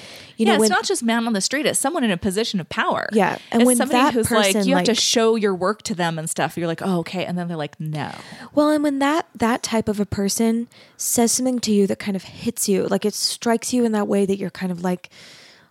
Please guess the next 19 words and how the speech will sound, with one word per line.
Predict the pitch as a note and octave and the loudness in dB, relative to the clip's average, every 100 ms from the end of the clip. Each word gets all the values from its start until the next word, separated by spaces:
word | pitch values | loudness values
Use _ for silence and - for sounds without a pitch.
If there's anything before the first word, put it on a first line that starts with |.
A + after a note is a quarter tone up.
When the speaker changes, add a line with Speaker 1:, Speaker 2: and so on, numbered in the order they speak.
| - | -18
Speaker 1:
"I | |
don't | - B3 F#3 | -12 -10 -6
know | F#3 F3 | -6 -6
if | - | -8
this | D#3+ D#3+ | -12 -10
is | - | -10
true, | - F3 E3 D#3+ | -6 -4 -4 -2
but | F3+ - | -4 -4
if | - - | -8 -2
this | G3+ - | -2 -2
person | G#3 F#3+ F#3+ | -4 -2 -2
is | F#3+ | -2
saying | - G3 F#3+ F#3 | 0 2 2 0
it, | F#3 - | -2 -2
then | F#3 F#3+ G3 - _ - - - _ _ _ - | -4 -4 -8 -12 _ -20 -20 -20 _ _ _ -4
maybe | G3+ G#3+ A3+ | 0 2 2
it | G3 F#3+ | 2 2
is." | F#3+ G#3+ - G3+ | 2 2 0 -2
Speaker 2:
Yeah. | E3+ B2 | -4 -6